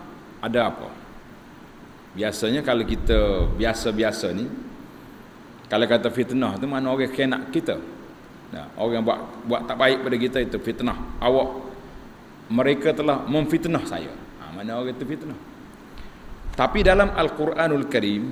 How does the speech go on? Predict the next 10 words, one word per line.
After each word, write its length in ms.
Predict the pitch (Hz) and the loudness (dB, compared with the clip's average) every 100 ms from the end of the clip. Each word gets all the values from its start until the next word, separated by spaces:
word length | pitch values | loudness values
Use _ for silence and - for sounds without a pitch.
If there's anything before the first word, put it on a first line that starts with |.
| - - - - - - - - - 120 | -8 -12 -16 -18 -18 -20 -20 -20 -10 -2
yang 140 | 123 | 0
sempat 420 | 143 135 160 123 | 0 2 4 4
kita 640 | 147 123 135 135 131 123 - - | 0 2 6 8 6 4 -2 -4
catatkan 560 | 135 135 160 - 131 123 | -2 2 2 2 0 4
dalam 320 | 127 123 117 | 6 6 4
buku 260 | 127 131 135 | 0 2 2
ni, 160 | 147 151 - - - - - - - - - - - - - | 2 0 -4 -8 -12 -14 -16 -18 -20 -20 -20 -20 -20 -20 -10
ada 220 | - 190 156 | -2 4 4
sebelas 640 | - 165 175 190 - - | 4 0 4 4 2 -2
makna. 320 | 139 113 98 | -4 -4 -6